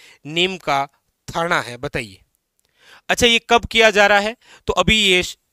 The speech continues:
नौ से लेकर ग्यारह जनवरी किया गया था, दो हज़ार चौबीस। ठीक है, कल तक ये चल ही रहा था। कहां पर चल रहा था? तो याद रखिएगा,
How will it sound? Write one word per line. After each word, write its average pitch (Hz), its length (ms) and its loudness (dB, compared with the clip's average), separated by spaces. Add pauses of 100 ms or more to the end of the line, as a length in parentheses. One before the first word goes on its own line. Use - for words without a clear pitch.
(200)
नौ 160 240 -2
से 220 180 2
लेकर 180 420 -4 (280)
ग्यारह 175 480 2
जनवरी 135 440 -8 (1700)
किया 196 220 4
गया 127 220 -6
था, - 240 -20 (1400)
दो 180 220 2
हज़ार 143 360 -2 (360)
चौबीस। 110 560 -6 (320)
ठीक 175 180 -10
है, 269 80 -2 (840)
कल 202 120 2
तक 180 220 -4
ये 151 120 -2
चल 170 200 -4
ही 139 80 -8
रहा 110 160 -10
था। - 220 -20 (1500)
कहां 185 300 4
पर 240 140 4
चल 220 200 0
रहा 202 180 4
था? 214 300 -2 (420)
तो 180 60 -4
याद 156 280 2
रखिएगा, 160 440 -2